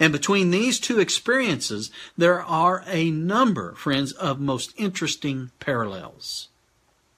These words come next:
And the thought of a parallel is suggested for us in, um, in our first text,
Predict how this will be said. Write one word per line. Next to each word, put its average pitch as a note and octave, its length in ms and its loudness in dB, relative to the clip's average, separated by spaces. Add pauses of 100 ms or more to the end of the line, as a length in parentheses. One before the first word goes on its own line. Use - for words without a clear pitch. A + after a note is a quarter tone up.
(1000)
And D3+ 160 2
the D3+ 80 2
thought C#4+ 400 4
of D3+ 480 4 (140)
a D#3 100 0
parallel C#3+ 640 2
is D3+ 160 -4
suggested D3 680 -2
for B2 160 -2
us A2+ 280 -2 (440)
in, C#3 560 0
um, A2 520 -6 (300)
in E3 120 4
our D3+ 100 6
first - 340 -4
text, - 540 -4